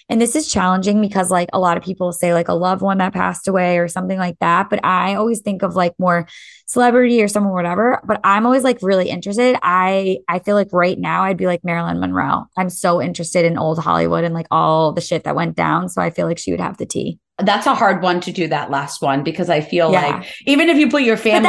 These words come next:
Speaker 1: that's, that's the
Speaker 2: aside, but
Speaker 1: whole
Speaker 2: it's so
Speaker 1: point.
Speaker 2: hard. Yeah.
Speaker 1: That's the whole point of asking conversations like this at a dinner table that's normally, like, stuffy or annoying or asking whatever kind of questions,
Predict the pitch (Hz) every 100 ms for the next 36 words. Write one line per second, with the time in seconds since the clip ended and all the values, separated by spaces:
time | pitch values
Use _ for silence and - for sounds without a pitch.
0 | - 175 254 330 339 339 330 311 302 254
1 | 247 269 262 285 214 190 156 151 226 233
2 | 165 254 254 311 277 262 254 247 254 202
3 | 208 - 233 208 208 208 202 202 202 196
4 | 190 180 175 190 175 180 165 175 - 208
5 | 214 233 214 196 180 - 185 185 185 180
6 | 175 170 202 185 208 190 180 175 175 175
7 | 180 180 - 180 - 185 175 170 175 170
8 | 180 170 180 180 - 262